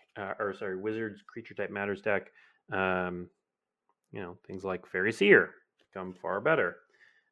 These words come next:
Um, Cyclone Summoner actually does, you know,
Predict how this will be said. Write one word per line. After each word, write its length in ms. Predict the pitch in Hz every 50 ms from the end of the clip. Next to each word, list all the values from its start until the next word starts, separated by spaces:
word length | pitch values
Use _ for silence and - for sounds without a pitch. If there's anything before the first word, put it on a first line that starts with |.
| _ _ -
Um, 540 | 95 92 92 95 95 92 92 92 92 90 92 _ - _ _ _ _ _ _ _ _ _ _ _ _ _ _ _ _ _
Cyclone 460 | _ - - 185 190 - 110 101 95
Summoner 460 | - - 107 95 90 87 82 78 78 - - -
actually 320 | - 92 92 - - 127 139
does, 400 | 160 165 147 123 - - - _ _ _ _ _ _ _ _ _ _
you 120 | 123 123
know, 200 | 98 85 85 -